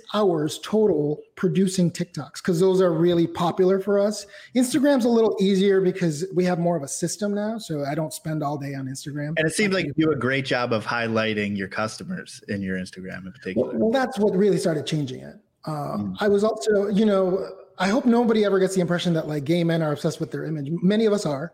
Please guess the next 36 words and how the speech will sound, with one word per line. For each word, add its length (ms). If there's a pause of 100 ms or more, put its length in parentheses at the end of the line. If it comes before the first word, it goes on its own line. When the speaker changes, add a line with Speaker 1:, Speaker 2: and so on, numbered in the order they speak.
Speaker 1:
right? 260 (480)
But, 200 (140)
uh, 60
for 180
me, 460
especially 480
once 260
I 60
started 380
putting 200
myself 320
out 160
there 100
on 80
Instagram, 500 (420)
uh, 460 (680)
over 160
the 100
years, 480 (200)
I 140
actually 320
don't 420
like 260
putting 220
my 200
<laughs> 180
image 180
out 240
there. 340
Uh, 460
it's 180
a 80
lot 240
of 100
work. 600 (800)
It's, 420